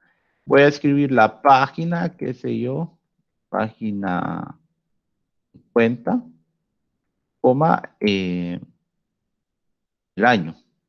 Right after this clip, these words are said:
Qué sé yo, dos mil dieciocho. ¿Ya?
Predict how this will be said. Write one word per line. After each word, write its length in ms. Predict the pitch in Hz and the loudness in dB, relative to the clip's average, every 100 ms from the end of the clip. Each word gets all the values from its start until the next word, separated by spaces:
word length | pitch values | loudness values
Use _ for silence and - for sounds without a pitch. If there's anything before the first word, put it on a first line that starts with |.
| _ _ _ _ _ _ _ _ _ _ _ _ _ _ _ _ _ _ _ - 160 _ | _ _ _ _ _ _ _ _ _ _ _ _ _ _ _ _ _ _ _ -20 -20 _
Qué 120 | 143 | -10
sé 160 | - - | -10 -14
yo, 80 | - | -14
dos 120 | 50 | -14
mil 180 | 50 - | -14 -14
dieciocho. 520 | - - - _ _ _ _ _ _ _ _ _ _ _ _ _ _ _ _ _ _ _ _ _ _ _ _ _ _ _ _ _ _ 107 | -16 -20 -20 _ _ _ _ _ _ _ _ _ _ _ _ _ _ _ _ _ _ _ _ _ _ _ _ _ _ _ _ _ _ -2
¿Ya? 280 | 127 151 | -2 -4